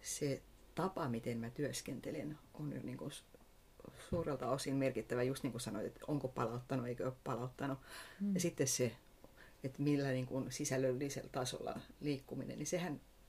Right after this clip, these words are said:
Speaker 1: tällaisessa mallissahan se vähän niin kuin on, ei ehkä marginaalista, mutta se on niin kuin aika suuren osan vie just tämä, että siitä arvioinnista se, että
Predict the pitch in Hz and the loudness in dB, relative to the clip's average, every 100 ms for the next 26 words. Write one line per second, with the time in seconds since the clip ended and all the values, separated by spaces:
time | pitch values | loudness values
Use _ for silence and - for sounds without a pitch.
0 | - - 190 151 147 - 151 156 151 143 | -12 -2 0 0 -2 -2 -2 -2 -2 -2
1 | 147 175 180 175 180 185 175 - - - | -2 -2 -2 -2 -2 -2 -4 -10 -20 -20
2 | - - - - - 196 196 190 - - | -20 -20 -20 -20 -10 0 2 2 0 -8
3 | - 190 165 156 180 202 226 170 139 131 | -2 2 2 2 2 6 6 4 4 2
4 | 127 131 143 - - 143 - - 160 156 | 2 0 0 -2 0 0 0 -2 0 2
5 | 143 143 156 156 156 - - - - - | 0 0 -2 -2 -4 -8 -20 -18 -18 -20
6 | - - - - - - - 208 151 170 | -20 -20 -18 -18 -20 -4 0 0 2 2
7 | 156 156 - 233 180 123 123 - - 156 | 4 2 2 2 4 2 0 -6 0 2
8 | 135 139 - 139 135 117 - 123 - - | 4 0 -2 -2 -2 -2 -4 -6 -6 -16
9 | - - - - - - 156 - 139 120 | -20 -20 -20 -20 -16 -4 -4 -2 -4 -2
10 | 123 147 - 143 110 - - | -4 -4 -6 -6 -6 -6 -8